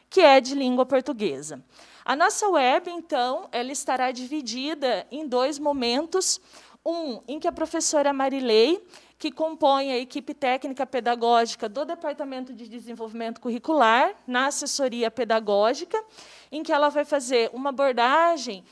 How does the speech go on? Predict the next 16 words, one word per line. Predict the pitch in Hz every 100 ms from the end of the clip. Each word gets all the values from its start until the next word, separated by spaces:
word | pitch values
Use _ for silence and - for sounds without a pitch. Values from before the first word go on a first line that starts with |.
| _
e | -
despertar | 262 285 302 302 302
a | 330
reflexão | 330 - 302 294 - 294 254 233 202
a | 233
respeito | 294 320 - 285 294 302
de | 254
algumas | 254 254 359 427 -
questões | 339 339 - 254 226 - - _ -
relacionadas | 226 294 359 403 - 330 240 277 349 311
à | 285
temática | 294 247 233 247 277
do | 226
projeto | 240 247 247 220 220
Se | 254 339
Liga. | 320 311 349 415